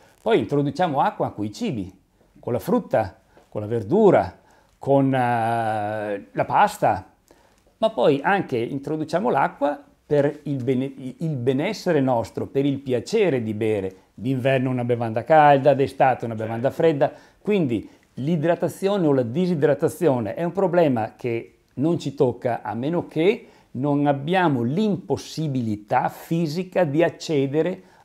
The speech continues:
Speaker 1: a una fonte d'acqua.
Speaker 2: Ok.
Speaker 1: Se noi abbiamo la disponibilità di un rubinetto d'acqua, di sicuro non ci disidratiamo.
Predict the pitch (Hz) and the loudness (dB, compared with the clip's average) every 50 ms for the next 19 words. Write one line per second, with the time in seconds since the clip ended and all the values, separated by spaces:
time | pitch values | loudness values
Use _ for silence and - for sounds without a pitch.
0 | _ _ 139 156 170 185 190 - - - 117 101 101 101 127 110 95 87 85 - | _ _ -2 0 0 0 0 -2 -2 -4 -4 -4 -4 -4 -4 -4 -4 -6 -10 -12
1 | _ - 92 90 - _ _ _ _ _ _ _ _ _ - - - _ _ _ | _ -18 -20 -20 -20 _ _ _ _ _ _ _ _ _ -20 -20 -20 _ _ _
2 | _ - - 165 170 214 202 151 180 190 170 147 127 117 131 - - 156 160 156 | _ -4 -2 0 0 0 2 6 6 6 8 6 2 0 -2 -6 -6 -4 -2 -2
3 | 156 160 190 151 147 175 190 196 220 214 196 220 220 202 190 262 247 214 190 160 | -2 0 -2 0 0 0 2 4 2 2 2 0 -4 -2 2 4 6 8 8 6
4 | 156 - - 175 175 - - - 165 156 180 214 185 - 214 196 185 196 208 208 | 4 2 0 0 0 0 -6 -12 -10 -6 -6 -6 -4 -4 -6 -8 -6 -2 0 0
5 | 214 208 185 170 156 151 - 185 147 151 131 123 123 113 117 113 - - - - | 0 2 0 -2 -2 -4 -6 -8 -6 -6 -4 -4 -4 -4 -6 -8 -8 -10 -18 -20
6 | - | -20